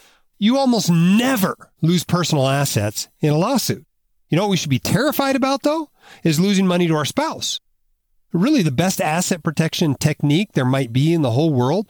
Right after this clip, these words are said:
is date night. Keeping that relationship strong avoids not only a lot of heartache, but a lot of expense.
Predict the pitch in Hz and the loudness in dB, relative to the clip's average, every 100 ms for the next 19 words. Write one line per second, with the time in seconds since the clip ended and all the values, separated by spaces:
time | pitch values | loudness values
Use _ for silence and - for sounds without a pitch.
0 | - - 127 147 185 107 87 - _ _ | -8 -4 0 0 -2 -4 -6 -12 _ _
1 | _ _ _ - 208 214 196 156 160 196 | _ _ _ -2 0 2 2 2 0 0
2 | 170 147 151 - 135 147 127 - - 131 | 0 2 2 0 0 -2 -4 -6 -2 0
3 | 110 101 131 - 147 123 131 131 120 147 | 0 0 -4 -4 -4 0 0 -2 -4 -6
4 | 156 151 143 123 113 117 110 98 123 104 | -4 -2 0 0 2 0 0 -2 0 -2
5 | 101 - _ 131 120 110 160 185 104 - | -4 -8 _ -2 0 0 0 -2 -4 -8
6 | - - - - 165 90 - - | -8 -8 -6 -4 -4 -6 -8 -8